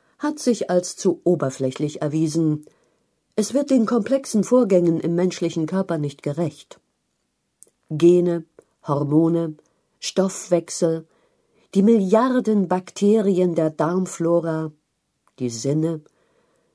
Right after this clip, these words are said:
Sie alle spielen eine wichtige Rolle dabei, wie wir Nahrungsmittel wahrnehmen, verarbeiten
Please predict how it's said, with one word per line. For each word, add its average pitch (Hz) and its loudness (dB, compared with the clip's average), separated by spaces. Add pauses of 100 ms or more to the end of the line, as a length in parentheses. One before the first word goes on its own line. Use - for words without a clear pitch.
(640)
Sie 208 2
alle 277 4
spielen 262 4
eine 220 4
wichtige 226 2
Rolle 214 4
dabei, 151 2
wie 202 0
wir 165 4
Nahrungsmittel 151 -2
wahrnehmen, 160 0 (220)
verarbeiten 156 -2